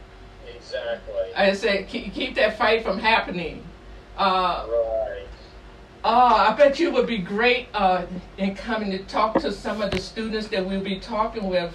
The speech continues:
Speaker 2: right there in the Chuzz Buzz at, uh, Youth Corporation, Inc. And, um,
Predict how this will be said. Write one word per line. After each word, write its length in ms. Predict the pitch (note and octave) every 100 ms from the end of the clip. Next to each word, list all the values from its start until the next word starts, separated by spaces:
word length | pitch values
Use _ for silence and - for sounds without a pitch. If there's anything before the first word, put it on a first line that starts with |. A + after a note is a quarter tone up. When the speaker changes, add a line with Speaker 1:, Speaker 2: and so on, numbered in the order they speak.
| -
Speaker 2:
right 260 | F#3+ G3 G3+
there 180 | F#3+ F3 -
in 200 | G#3+ A#3
the 80 |
Chuzz 400 | - A3+ D#3 D3 E3
Buzz 400 | D3+ E3 F#3 D3+
at, 220 | F#3 F#3
uh, 260 | D#3+ D3+ C#3+ D#3
Youth 160 | F3+ -
Corporation, 640 | F#3+ F3+ E3+ D#3+ D#3 C#3+
Inc. 240 | D3+ E3+ G#3 - - - - - -
And, 320 | E3+ E3 E3
um, 380 | D#3+ D#3 C#3+